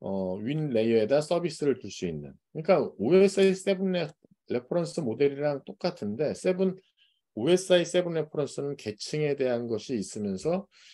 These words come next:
각 계층에 진짜 쫙 있는데 여기는 그런 계층 컨셉은 맞아요.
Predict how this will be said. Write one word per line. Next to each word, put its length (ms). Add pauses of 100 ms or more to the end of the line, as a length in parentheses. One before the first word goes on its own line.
(120)
각 220
계층에 420
진짜 220
쫙 160
있는데 460
여기는 440 (140)
그런 420
계층 460
컨셉은 440
맞아요. 360